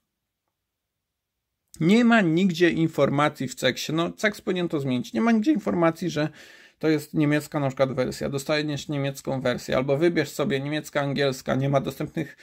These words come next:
angielskich, są tylko niemieckie, więc nie ma, więc możesz tylko niemiecką albo hiszpańską. Nie wiem, zróbcie coś z tym. Kurde.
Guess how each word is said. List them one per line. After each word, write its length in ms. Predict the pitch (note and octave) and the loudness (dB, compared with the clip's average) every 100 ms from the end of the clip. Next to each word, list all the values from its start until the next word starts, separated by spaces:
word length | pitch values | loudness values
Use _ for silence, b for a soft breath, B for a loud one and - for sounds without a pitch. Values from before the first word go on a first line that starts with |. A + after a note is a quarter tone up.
| B B B | B B B
angielskich, 800 | - D3 D#3 D#3 C#3+ - E3+ - | -2 0 2 2 -2 -6 -6 -4
są 180 | - E3 | -2 -2
tylko 260 | E3+ - E3 | -2 -2 2
niemieckie, 580 | E3 E3 D3+ - C3+ | 4 2 0 -2 -4
więc 320 | A#2+ C3 B2+ - | -2 -4 -6 -2
nie 140 | D3+ | 0
ma, 200 | C3+ B2 D3 | 0 -2 -2
więc 360 | C#3 D3+ C#3 | -2 -2 0
możesz 260 | D#3 C#3 - | -2 -2 -4
tylko 160 | - | -2
niemiecką 580 | D#3 E3+ E3+ D#3+ E3+ E3 | 2 2 2 0 -2 0
albo 260 | D#3+ D#3+ D#3 | -2 -2 -2
hiszpańską. 600 | D3+ - D3 C3+ - F3 | -4 -2 0 0 0 2
Nie 240 | A3 F#3+ | 4 4
wiem, 360 | C#3 B2+ C#3 D3+ | 2 0 -2 0
zróbcie 420 | A3 A3 A3 D3 | 6 6 4 0
coś 200 | D3+ C3+ | 2 -4
z 100 | - | -6
tym. 240 | C#3+ A#2+ | -10 -8
Kurde. 680 | - G3+ A#3+ D#3+ B2 A#2+ F#2 | -2 2 4 4 2 0 0